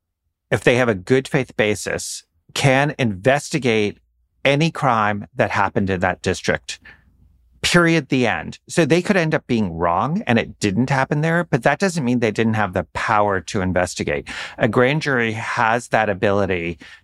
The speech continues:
to look at potential crime in their district. So that means any crime that happened in their district. If you're of a D C grand jury,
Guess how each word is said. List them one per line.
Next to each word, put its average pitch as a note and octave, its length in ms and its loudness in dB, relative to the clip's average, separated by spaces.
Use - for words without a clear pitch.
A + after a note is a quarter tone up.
to B2+ 120 0
look G#2+ 300 2
at G2 440 0
potential B2 580 -2
crime G2 500 0
in A2+ 280 2
their G2 200 0
district. F2+ 480 -4
So - 120 -10
that C#3 140 2
means D3+ 240 0
any C3+ 280 0
crime G2 500 0
that G#2+ 160 0
happened G2 500 0
in F#2 200 -2
their F2 100 0
district. - 540 -4
If - 220 0
you're F#2 220 2
of F2 80 -4
a F2 40 2
D A2+ 220 2
C A#2+ 220 -4
grand G#2 280 0
jury, D#3 360 0